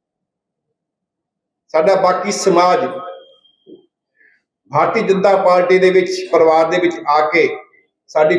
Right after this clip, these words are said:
ਤਾਕਤ ਵਧਾ ਰਿਹਾ ਵਾ, ਉਸ ਚੀਜ਼ ਨੂੰ ਮੱਦੇ ਰੱਖ ਕੇ ਉਹਨਾਂ ਨੇ ਕੱਲ੍ਹ ਸ਼ਾਮ ਨੂੰ ਸਾਡੇ ਹਰਿਆਣਾ ਪ੍ਰਦੇਸ਼ ਦੇ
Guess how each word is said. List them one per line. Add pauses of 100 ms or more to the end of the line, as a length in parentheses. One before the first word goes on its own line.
ਤਾਕਤ
ਵਧਾ
ਰਿਹਾ
ਵਾ, (1800)
ਉਸ
ਚੀਜ਼
ਨੂੰ
ਮੱਦੇ
ਰੱਖ
ਕੇ (1400)
ਉਹਨਾਂ
ਨੇ
ਕੱਲ੍ਹ
ਸ਼ਾਮ
ਨੂੰ (1600)
ਸਾਡੇ
ਹਰਿਆਣਾ
ਪ੍ਰਦੇਸ਼
ਦੇ